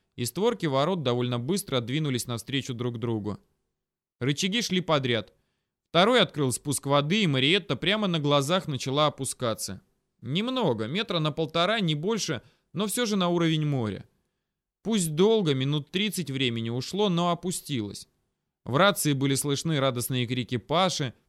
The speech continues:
даже Дима приплясывал у поднятого трапа и тряс над головой ружьем. "Так, вторые ворота", — сказал Витя и сдвинул следующий рычаг.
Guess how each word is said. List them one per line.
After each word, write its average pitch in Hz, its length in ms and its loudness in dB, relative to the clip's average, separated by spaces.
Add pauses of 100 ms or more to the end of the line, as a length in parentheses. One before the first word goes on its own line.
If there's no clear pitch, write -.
(140)
даже 165 360 2
Дима 143 360 0
приплясывал 131 640 -2
у 123 60 -2
поднятого 127 520 -2
трапа 156 360 0
и 113 100 0
тряс 143 280 -2
над 113 140 -6
головой 113 380 0
ружьем. 107 520 -6 (1400)
"Так, 131 260 0
вторые 143 380 2
ворота", — 127 360 0
сказал 120 360 -2
Витя 151 260 -2
и 131 60 -2
сдвинул 127 360 -4
следующий 117 480 -4
рычаг. 113 440 -6